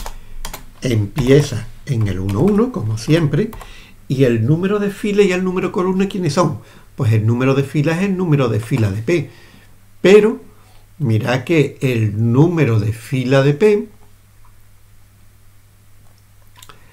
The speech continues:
el tipo de la matriz, <clears throat> funciones de acceso, pues el número,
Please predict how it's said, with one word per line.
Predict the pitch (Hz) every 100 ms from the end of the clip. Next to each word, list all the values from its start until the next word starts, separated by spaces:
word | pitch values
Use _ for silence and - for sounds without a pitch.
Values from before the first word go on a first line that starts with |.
| - - -
el | 120 110 98
tipo | 139 113 120
de | 113
la | 120
matriz, | 123 151 147 196 220 190 - 208 208 220 - - - - - - - - - - - - - _ -
<clears throat> | - - 123 110 113 - - -
funciones | 143 110 - 117 123
de |
acceso, | 135 190 190 - - - - -
pues | 180 113 -
el | - 123 107 107
número, | 160 175 113 -